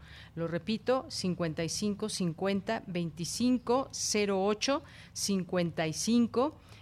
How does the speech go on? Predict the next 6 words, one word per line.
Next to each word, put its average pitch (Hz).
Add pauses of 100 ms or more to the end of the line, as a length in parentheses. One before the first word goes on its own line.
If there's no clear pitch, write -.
Este 190
es 196
el 175
teléfono, 208
línea 175
gratuita 196